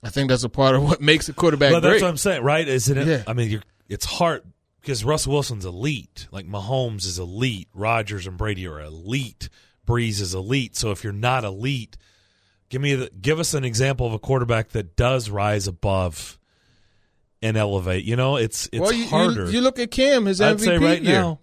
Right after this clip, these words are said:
Speaker 1: Cam
Speaker 2: okay.
Speaker 1: Newton, his M V P
Speaker 2: Yeah,
Speaker 1: year.
Speaker 2: right.
Speaker 1: I mean,
Speaker 2: That's what I'm saying. So there's
Speaker 1: Jericho
Speaker 2: it's,
Speaker 1: Cotchery is your number one receiver?
Speaker 2: everything has to come together. I'd say Jared Goff last year. Right now, he's not elite. Jared
Speaker 1: Oh,
Speaker 2: Goff.
Speaker 1: no, no. But see,
Speaker 2: So Jared Goff last year gets him to the Super Bowl.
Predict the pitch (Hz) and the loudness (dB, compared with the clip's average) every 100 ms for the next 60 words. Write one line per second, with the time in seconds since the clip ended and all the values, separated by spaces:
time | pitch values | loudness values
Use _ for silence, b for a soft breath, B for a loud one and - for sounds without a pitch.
0 | - 196 208 226 330 208 175 202 196 202 | -6 0 2 2 0 0 2 2 0 -4
1 | - 370 156 87 92 - 147 143 147 147 | -6 -4 -2 -2 -4 0 2 2 2 0
2 | - 127 135 139 156 139 143 131 123 - | -6 -8 -6 -2 0 0 0 0 0 -4
3 | b b b b 127 147 170 190 127 180 | b b b b 2 4 6 2 2 2
4 | 214 - 226 208 175 175 196 196 190 185 | 2 -2 -4 -2 0 0 0 0 0 -2
5 | 208 285 123 143 165 151 165 147 160 - | -4 -4 -2 0 0 0 0 0 0 0
6 | - 139 151 143 139 143 _ _ _ - | -4 -2 -2 0 -2 -4 _ _ _ -6
7 | 175 - 165 160 147 175 202 254 147 - | -4 0 0 0 0 0 0 -2 -4 -6
8 | 95 - - 82 101 104 120 180 208 101 | -6 -6 -8 -8 -6 -4 -2 -2 -2 -2
9 | 73 190 - _ _ _ - 127 123 247 | -4 -6 -8 _ _ _ -8 -4 2 4
10 | 262 302 214 123 185 247 170 202 214 240 | 4 4 2 0 -2 -4 0 0 0 0
11 | 180 117 160 151 160 147 135 143 147 131 | 0 2 0 2 -2 -2 -2 0 0 -2
12 | - 160 123 80 139 131 143 127 123 - | -4 -2 -2 -2 -4 -2 -4 -4 -4 -4
13 | 160 117 90 76 | -6 -6 -8 -10